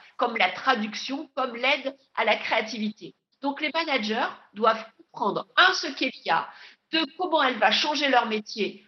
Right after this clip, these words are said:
remplacer, assister, augmenter et se focaliser sur les deux derniers,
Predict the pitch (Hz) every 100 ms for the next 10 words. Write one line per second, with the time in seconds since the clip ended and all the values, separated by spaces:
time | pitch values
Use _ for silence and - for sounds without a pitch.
0 | _ 190 269 277 254 247 - - - 247
1 | 247 - - - - 220 208 - _ -
2 | - 254 240 233 233 233 208 208 233 269
3 | 220 - 392 392 359 294 277 269 247 220
4 | 214 - - - 214 214 214 214 190 170
5 | 180 226